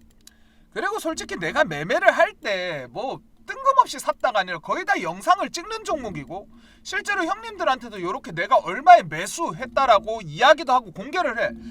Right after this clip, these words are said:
심지어 이거 금요일 날 산 거잖아요. 오름 테라퓨틱. 네, 씨, 솔직히 말해가지고 지금 그냥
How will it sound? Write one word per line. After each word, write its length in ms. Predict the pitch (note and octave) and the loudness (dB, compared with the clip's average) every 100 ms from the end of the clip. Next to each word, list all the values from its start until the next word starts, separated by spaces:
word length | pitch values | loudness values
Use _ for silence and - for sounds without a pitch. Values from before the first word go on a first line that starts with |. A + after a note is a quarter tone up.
| - | -16
심지어 320 | - A4 A#4 D#4+ | -16 -6 -2 -2
이거 160 | C4+ | -4
금요일 400 | - D#4 A4+ A4 | -8 -6 0 6
날 140 | D#4 B3+ | 6 6
산 160 | C#4+ | -2
거잖아요. 480 | C4 G3+ F3 F#3+ F#3+ | -2 0 2 2 0
오름 300 | D3 B3 E4 | -2 -6 -8
테라퓨틱. 720 | - B3 - A#3 A3+ B3+ C#3+ - _ _ _ - - | -2 0 0 -4 -14 -10 -10 -14 _ _ _ -20 -2
네, 240 | A3+ G#4 | 0 2
씨, 140 | A4+ G#4+ | -2 -4
솔직히 340 | - A4+ F#4+ G4+ | -6 -10 -2 6
말해가지고 460 | D#4+ F#4 E4+ C4 | 8 10 6 6
지금 320 | - C#4 F#4+ | -8 -8 -8
그냥 260 | D4+ E4 | -2 2